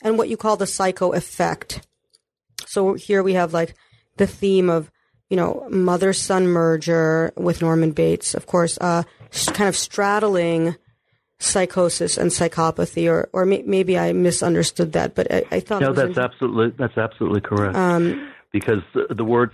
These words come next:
Speaker 2: psycho is so enigmatic. I mean,
Speaker 1: Mm.
Speaker 2: is the psycho a psychotic, or does it,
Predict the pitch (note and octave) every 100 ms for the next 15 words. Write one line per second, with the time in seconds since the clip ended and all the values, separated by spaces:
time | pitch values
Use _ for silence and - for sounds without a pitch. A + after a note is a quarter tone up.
0 | - A#2 B2 - G2 F2 E2 - F2+ F#2
1 | F2 E2+ E2 F2 F#2 F2+ E2 - - _
2 | _ _ - F2+ F2 F#2 D#2+ - F2+ -
3 | F2 E2 F2 E2 E2 F2 D#2+ - F2+ F2+
4 | F2+ C3+ - - _ - - - - F#2
5 | E2 E2+ D#2+ D#2 D#2 D2